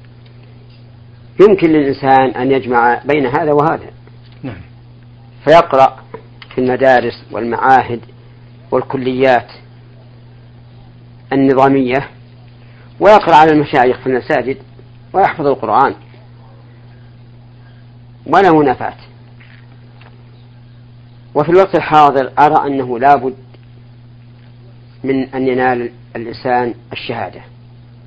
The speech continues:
Speaker 1: لأن الوظائف الآن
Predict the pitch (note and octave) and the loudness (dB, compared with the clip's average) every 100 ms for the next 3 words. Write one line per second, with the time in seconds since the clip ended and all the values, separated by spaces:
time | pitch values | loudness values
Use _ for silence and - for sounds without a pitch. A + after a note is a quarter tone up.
0 | - - - - - - - - - - | -20 -20 -20 -20 -20 -20 -20 -20 -20 -20
1 | - - - - - - - - - - | -20 -20 -20 -20 -20 -20 -20 -20 -20 -20
2 | - - - - - A#2+ C#3+ E3 D#3 D#3 | -20 -20 -20 -20 -16 -4 0 2 4 4
3 | D3+ - C#3+ C#3 C#3+ D#3+ C3+ C3 B2 B2 | 2 -2 -2 2 4 2 0 -8 -8 -4
4 | B2+ B2+ | -2 -2